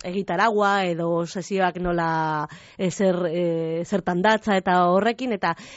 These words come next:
izen potente eta desberdinak dauzkagu sa-, e, sasoietan.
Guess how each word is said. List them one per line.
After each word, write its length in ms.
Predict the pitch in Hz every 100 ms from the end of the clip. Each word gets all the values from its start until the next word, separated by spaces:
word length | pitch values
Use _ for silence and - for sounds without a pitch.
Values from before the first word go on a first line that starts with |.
| -
izen 960 | 202 - 220 226 226 220 214 202 190 180
potente 460 | 180 220 220 208
eta 280 | 190 180 170
desberdinak 600 | 170 170 170 214 190 175 170
dauzkagu 800 | 160 - 190 180 175 165 160
sa-, 220 | 147 185 -
e, 140 | 170
sasoietan. 800 | 160 175 151 180 160 139 117 107